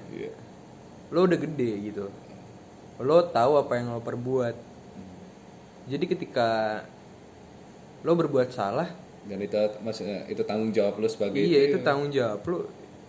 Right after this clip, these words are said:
Speaker 2: Ya udah, itu konsekuensinya. Kalau lo nanti dimarahin ya lu jangan takut.
Speaker 1: Hmm.
Speaker 2: Itu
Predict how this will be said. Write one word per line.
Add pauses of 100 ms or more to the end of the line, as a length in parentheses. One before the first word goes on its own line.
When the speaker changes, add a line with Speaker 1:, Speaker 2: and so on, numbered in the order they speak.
(440)
Speaker 2:
Ya
udah,
itu
konsekuensinya. (1080)
Kalau
lo
nanti
dimarahin
ya
lu
jangan
takut.
Speaker 1:
Hmm.
Speaker 2:
Itu